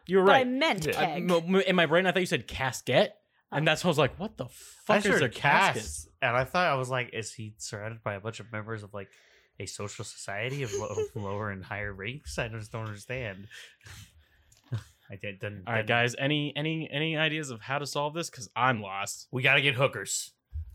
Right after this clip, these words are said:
Speaker 1: All right, Pierce, go ahead and try that.
Speaker 4: Okay, um, where are
Speaker 3: Throw
Speaker 4: they?
Speaker 3: some money
Speaker 4: There's
Speaker 3: at the mirror.
Speaker 1: Back pocket.
Speaker 4: Ha!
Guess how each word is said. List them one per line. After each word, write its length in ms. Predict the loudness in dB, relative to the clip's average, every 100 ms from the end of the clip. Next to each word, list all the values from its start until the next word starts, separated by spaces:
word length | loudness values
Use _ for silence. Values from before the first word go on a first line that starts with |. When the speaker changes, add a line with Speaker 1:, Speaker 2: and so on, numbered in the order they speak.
| -16 -18 -20 _ _
Speaker 1:
All 80 | 0
right, 100 | 2
Pierce, 180 | 2 0
go 100 | 4
ahead 60 | 4
and 80 | 4
try 160 | 2 2
that. 200 | 0 -6 _ _ _ _ _ _ _ -4
Speaker 4:
Okay, 200 | -4 -4 -8
um, 320 | -4 -4 -2 2
where 260 | 4 4
are 40 | 6
Speaker 3:
Throw 100 | 4
Speaker 4:
they? 60 |
Speaker 3:
some 160 | 6 6
money 140 | 6 6
Speaker 4:
There's 140 | 4
Speaker 3:
at 40 |
the 80 | 2
mirror. 300 | -2 -2 -4 -8 _ _ _ _ -20 -20 -20 _ _ _ _ _ _ _ _ _ _ _ _ _ _ _ _ _ _ _ -20 -20 -20 -20 _ _
Speaker 1:
Back 240 | -4 -4 -4
pocket. 280 | -8 -8 -14 -20 -20 _ _ _ _ _ _ _ _ _ _ _ _ _ _ _ _ _ _ _ _ _ _ _ _ _ _ _ _ _ _ _ _ _ _ _ _ _ _ _ _ _ _ _ _ _ _ _
Speaker 4:
Ha! 520 | 2 4 4 2 -4